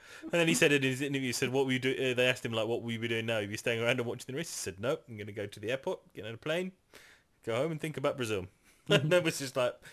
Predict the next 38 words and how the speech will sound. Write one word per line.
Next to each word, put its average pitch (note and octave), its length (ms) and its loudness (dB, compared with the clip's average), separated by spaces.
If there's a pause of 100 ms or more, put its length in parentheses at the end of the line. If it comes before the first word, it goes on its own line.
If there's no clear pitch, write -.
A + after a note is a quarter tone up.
(220)
"Fair G2 280 -2
enough. G#3+ 240 -4
That's A#2+ 220 -2
what, C3+ 160 2
exactly C3+ 520 -2
what D#3 200 2
I A3 100 4
do." G#2+ 240 -4 (320)
It's, D3 160 -4
it's E3 220 -4
not F3 200 6
like D3 260 2
watching C3+ 460 0
Jenson C3 300 0
Button A#2+ 260 -2
do G2 160 -2
anything F#2+ 360 -4
was F#2+ 120 -6
gonna, G2+ 300 -4 (320)
you A2+ 120 -2
know, F#2+ 160 -2 (260)
give A#2+ 160 -2
him A2+ 120 -6
<laughs> - 20 -18
some - 600 2
magical C3+ 440 0
insight A#2+ 420 -2
on G#2+ 120 -6 (240)
how A2+ 140 2
to A2 140 -6
make A2 240 -4
that A2+ 220 -2
car G#2 380 0 (640)
any B2 200 2
faster - 480 0
than G#2 180 -2
it G#2 120 -2
is G2+ 340 -4